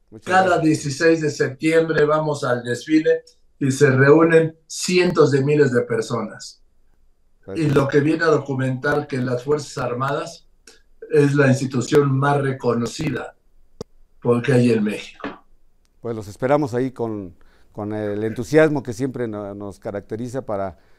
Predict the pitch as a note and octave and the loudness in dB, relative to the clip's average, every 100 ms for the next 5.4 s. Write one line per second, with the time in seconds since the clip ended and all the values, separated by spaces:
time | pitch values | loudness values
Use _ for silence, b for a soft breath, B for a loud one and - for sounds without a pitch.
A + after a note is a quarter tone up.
0 | _ G2+ F#2+ G2 G2+ F#2 G2 A#2+ - C#3 | _ -10 -8 -6 -6 -8 -8 -8 -2 -2
1 | B2 A2 C3+ - A#2+ A#2+ - B2 G#2+ C3 | -2 -6 -8 -6 -8 -8 -8 -10 -8 -8
2 | A#2+ G2+ F#2 F2 F#2 - _ _ - C3+ | -8 -8 -10 -12 -12 -14 _ _ -10 -8
3 | C3 B2+ C3 A#2+ A2+ A#2 A#2 B2 B2+ C3 | -4 -2 -2 -4 -8 -6 -8 -8 -8 -8
4 | A2 G#2 F#2 - A2+ G#2 G2 D3 D3 D3+ | -8 -10 -12 -8 -6 -6 2 2 4 0
5 | G2+ E2+ D#2+ | 0 -12 -14